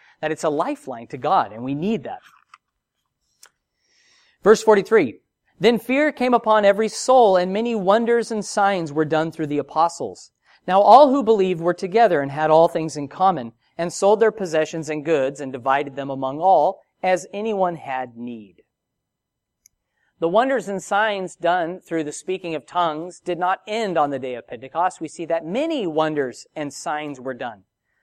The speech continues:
through the Holy Spirit, uh, which caused people to fear. This means to be alarmed or frightened.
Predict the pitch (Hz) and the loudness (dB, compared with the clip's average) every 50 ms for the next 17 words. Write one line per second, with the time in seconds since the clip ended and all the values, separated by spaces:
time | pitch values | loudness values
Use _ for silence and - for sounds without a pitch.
0 | _ _ _ _ 160 156 143 147 127 147 165 160 143 127 - - - - 151 139 | _ _ _ _ -8 -4 -4 -4 -2 0 0 0 0 -2 -6 -8 -6 -2 -2 0
1 | 135 123 - - _ _ _ _ _ _ _ _ _ _ _ _ _ _ _ _ | -2 -2 -6 -10 _ _ _ _ _ _ _ _ _ _ _ _ _ _ _ _
2 | _ _ - - 131 127 123 - 165 190 - - - - 151 135 127 139 151 - | _ _ -12 -8 -6 -4 -2 -2 -2 -2 -2 -6 -10 -4 -2 0 0 0 -4 -6
3 | _ _ - 139 127 - 139 - - 202 196 - _ _ - 277 269 240 175 147 | _ _ -16 -14 -12 -12 -14 -10 -10 -12 -12 -12 _ _ -2 -2 0 0 0 0
4 | 110 107 113 151 170 - - 196 196 196 190 175 - - 170 147 170 175 - - | -2 -4 -6 -8 -6 -6 -6 -6 -4 -4 -6 -8 -8 -10 -8 -6 -6 -6 -2 0
5 | 160 156 156 160 160 165 190 214 233 247 240 220 - - 160 151 - - - 160 | 0 2 4 6 6 6 6 6 4 2 0 0 0 -2 -4 -4 -6 -2 0 0
6 | 165 175 - 139 113 98 - | 0 0 -4 -10 -18 -20 -20